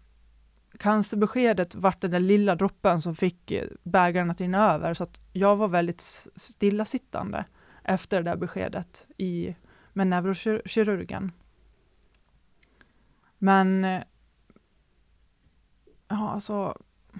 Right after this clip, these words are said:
sen fick jag ju reda på att det skulle opereras, så att det blev ju operation där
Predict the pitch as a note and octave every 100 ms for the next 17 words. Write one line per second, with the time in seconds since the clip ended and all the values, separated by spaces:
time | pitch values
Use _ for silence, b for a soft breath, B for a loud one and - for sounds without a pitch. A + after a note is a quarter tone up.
0 | B B B B B B _ _ _ _
1 | _ _ _ _ _ G#3 A3+ G#3 B3+ A#3
2 | G3+ G3 G#3+ A#3+ G#3+ F3+ E3+ F3 E3 F3
3 | E3+ - F3 - F3+ F#3+ G3+ F#3 F#3 -
4 | F#3 B3+ A3+ F3+ E3 E3+